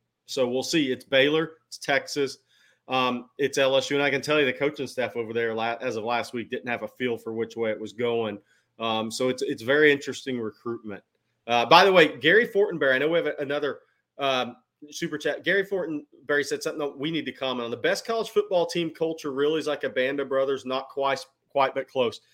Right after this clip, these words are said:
If you guys haven't watched the oh five series on Longhorn Network,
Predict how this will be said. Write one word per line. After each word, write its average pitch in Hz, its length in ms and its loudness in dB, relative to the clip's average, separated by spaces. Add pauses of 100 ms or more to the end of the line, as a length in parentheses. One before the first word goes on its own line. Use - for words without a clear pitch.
(580)
If 160 160 -2
you 180 100 0
guys 277 300 4
haven't 240 380 2
watched 190 420 -4
the 165 220 -4
oh 160 240 2
five 151 560 -2
series 160 440 -4
on 143 140 -4
Longhorn 135 560 -2
Network, 147 480 -2